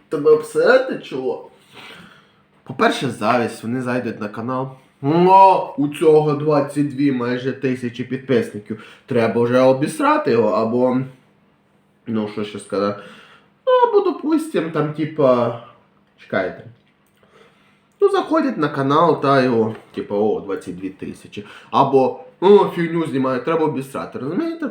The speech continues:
Тобто, тобто таке, там. Але знаєте, скажу вам по чесності, шорти похожі на, е, мої дитячі,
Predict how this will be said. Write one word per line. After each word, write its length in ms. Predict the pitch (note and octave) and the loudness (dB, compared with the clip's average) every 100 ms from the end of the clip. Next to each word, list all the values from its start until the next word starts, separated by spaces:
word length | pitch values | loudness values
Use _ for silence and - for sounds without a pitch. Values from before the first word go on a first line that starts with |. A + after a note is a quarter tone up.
| - | -2
Тобто, 520 | G#3 G#3 F3 D#3+ E3 - - | -2 0 0 0 -2 -14 -10
тобто 260 | D#3 D#3 A#2+ | -8 -4 -2
таке, 260 | G2+ F2+ | -4 -8
там. 240 | E2 G#2+ F#2+ - _ _ _ _ _ _ _ - | -8 -8 -8 -12 _ _ _ _ _ _ _ -2
Але 140 | D3 | 2
знаєте, 400 | C#3+ G#3 F4+ D#3 | 2 2 2 0
скажу 340 | D3+ D#3 D#3 C#3+ | 0 0 2 0
вам 140 | C#3 | -2
по 120 | C#3 | -4
чесності, 440 | C3 C#3 D3 A2 C3 | -2 -2 -2 -8 -4
шорти 320 | D#3+ C#3 G#2+ | -2 -2 -4
похожі 520 | - A#2 C3 C3+ B2 | -6 -4 0 0 0
на, 200 | B2 B2+ - - - - _ _ - | -4 -6 -10 -20 -20 -20 _ _ -8
е, 100 | G#2 | -2
мої 200 | A#2+ C3+ | 2 2
дитячі, 960 | C#3 A#2+ C#3+ C3+ - B2+ A#2 A2 G#2 | 2 0 2 2 0 -2 0 0 -2